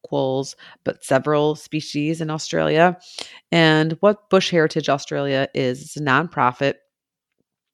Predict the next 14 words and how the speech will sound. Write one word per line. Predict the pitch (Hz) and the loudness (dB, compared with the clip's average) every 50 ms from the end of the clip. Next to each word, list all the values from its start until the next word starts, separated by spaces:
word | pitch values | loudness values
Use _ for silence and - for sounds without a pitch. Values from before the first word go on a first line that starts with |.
| - _ | -16 _
that | - 165 139 - | -10 -8 -4 0
buys | 147 143 143 143 151 151 | 2 4 4 4 2 0
and | 160 160 | -4 -6
manages | 151 139 139 139 147 143 143 147 135 147 | -4 -4 -2 -4 -4 -6 -8 -10 -8 -6
land | 143 135 131 135 | -6 -6 -6 -6
for | - - | -8 -10
conservation | - 151 139 139 - - 139 139 131 127 - - 123 120 120 123 127 _ - - - - - _ | -8 -6 -6 -6 -6 -8 -6 -6 -6 -6 -6 -8 -8 -6 -6 -8 -10 _ -18 -20 -20 -20 -20 _
and | - 143 139 | -10 -8 -6
works | 139 143 143 - - | -4 -6 -6 -6 -8
in | 160 147 | -10 -10
partnership | - - - 139 - 139 143 143 - - 147 139 _ - | -10 -8 -8 -8 -6 -8 -10 -10 -8 -8 -10 -10 _ -10
with | 147 143 - - | -10 -8 -4 -2
Aboriginal | - 135 139 - 139 143 147 143 135 143 151 151 | -2 -2 -2 -2 -6 -6 -6 -6 -6 -8 -12 -12
people | - _ - 139 123 _ - 127 175 220 - | -12 _ -12 -12 -12 _ -8 -8 -8 -8 -12